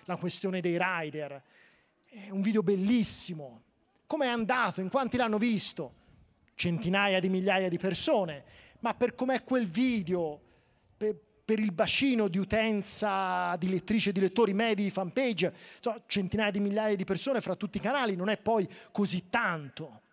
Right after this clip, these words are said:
Perché poi c'è un po' di disinteresse da tutte le parti, non è mica solo colpa di quelli che stanno in alto,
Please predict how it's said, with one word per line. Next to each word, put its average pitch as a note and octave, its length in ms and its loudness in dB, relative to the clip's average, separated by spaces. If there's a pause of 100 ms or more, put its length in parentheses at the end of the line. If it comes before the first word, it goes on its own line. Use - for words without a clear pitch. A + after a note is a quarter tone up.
(1120)
Perché C4 260 -6
poi C#4+ 240 0
c'è A#3 340 -2
un D3+ 140 -6
po' F3+ 120 -4
di F#3+ 80 -6
disinteresse F3+ 760 -2
da E3+ 120 -2
tutte - 280 -2
le F3+ 80 2
parti, G3 460 0
non F#3+ 100 0
è G#3+ 40 2
mica G#3 240 0 (100)
solo A3+ 220 2
colpa G#3 360 4 (260)
di G#3+ 80 2
quelli G#3 200 4
che G3+ 100 4
stanno F#3 320 -2
in F#3+ 80 2
alto, C#3+ 640 -2